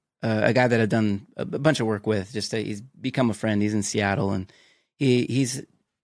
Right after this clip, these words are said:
he's responsible for moving a database from one server to another in a data center.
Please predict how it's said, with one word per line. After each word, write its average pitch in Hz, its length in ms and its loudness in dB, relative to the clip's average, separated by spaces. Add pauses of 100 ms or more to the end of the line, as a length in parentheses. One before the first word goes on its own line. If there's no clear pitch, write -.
(300)
he's 135 200 -6
responsible 190 540 -2
for 151 160 -4
moving 127 340 0
a 107 60 -2
database 101 480 0
from 101 160 -6
one 98 160 -4
server 104 320 -4
to 120 160 -6
another 104 320 -2
in - 160 -4
a 104 80 -4
data 95 240 -2
center. - 380 -6